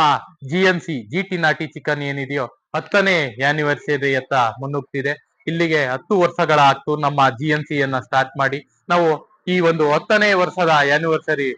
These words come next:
ಪ್ರಯುಕ್ತವಾಗಿ ನಮ್ಮ ಜಿ ಎನ್ ಸಿ ಯನ್ನ ಎಲ್ಲಾ ಕಡೆ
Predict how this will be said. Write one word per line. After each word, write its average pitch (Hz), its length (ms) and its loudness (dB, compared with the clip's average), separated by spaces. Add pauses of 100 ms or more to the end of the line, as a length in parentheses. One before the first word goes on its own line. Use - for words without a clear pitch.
(280)
ಪ್ರಯುಕ್ತವಾಗಿ 156 760 0 (340)
ನಮ್ಮ 156 240 0
ಜಿ 147 220 -4
ಎನ್ 175 180 -2
ಸಿ 175 180 -8
ಯನ್ನ 143 120 -6 (240)
ಎಲ್ಲಾ 160 180 2
ಕಡೆ 156 280 -2